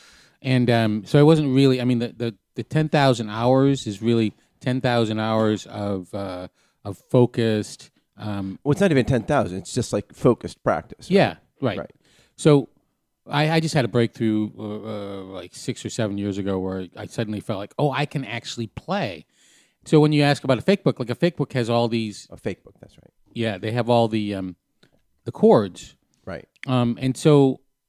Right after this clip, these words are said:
Speaker 1: I can, I can read that. I can't, I'm just starting really to be able to, uh, read the little black dots 'cause they're really complicated.
Speaker 2: They're called notes.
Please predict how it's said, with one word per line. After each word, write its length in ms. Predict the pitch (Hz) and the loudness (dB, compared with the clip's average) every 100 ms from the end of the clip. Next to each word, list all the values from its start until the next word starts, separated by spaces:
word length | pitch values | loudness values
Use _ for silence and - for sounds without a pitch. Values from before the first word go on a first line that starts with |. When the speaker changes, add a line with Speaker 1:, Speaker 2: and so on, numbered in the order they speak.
| _ - | _ -4
Speaker 1:
I 120 | 175 | -2
can, 240 | 185 151 | 0 -2
I 100 | 147 180 | -4 -2
can 200 | 175 135 | 0 2
read 220 | 147 110 | 0 2
that. 260 | 170 139 | 2 2
I 60 | 143 | 0
can't, 320 | - 220 180 135 | -4 -4 -4 -4
I'm 200 | 139 123 | -6 -2
just 280 | 185 - - | -4 -4 -10
starting 560 | - 147 139 127 113 | -2 2 2 2 -2
really 280 | 110 117 113 | 0 0 -2
to 120 | - 110 | -4 -8
be 220 | 107 - | -8 -4
able 340 | 127 117 117 | -2 0 -2
to, 400 | - - 110 101 - _ _ _ - | -4 -6 -4 -4 -8 _ _ _ -10
uh, 180 | 113 104 | -8 -4
read 280 | 107 117 107 | -2 -2 -2
the 180 | 101 101 | -4 -4
little 180 | 104 | -4
black 280 | 92 104 101 | -4 -6 -8
dots 400 | 110 104 92 - | -8 -10 -10 -16
'cause 240 | - 101 92 | -12 -10 -6
they're 340 | 104 104 101 - 92 | -4 -2 -4 -8 -14
really 220 | 101 92 | -14 -14
complicated. 600 | - 90 87 87 80 82 | -16 -16 -16 -18 -18 -16
Speaker 2:
They're 140 | - - | -16 -14
called 280 | - - - _ | -14 -14 -20 _
notes. 580 | - - - _ - - | -14 -14 -14 _ -20 -20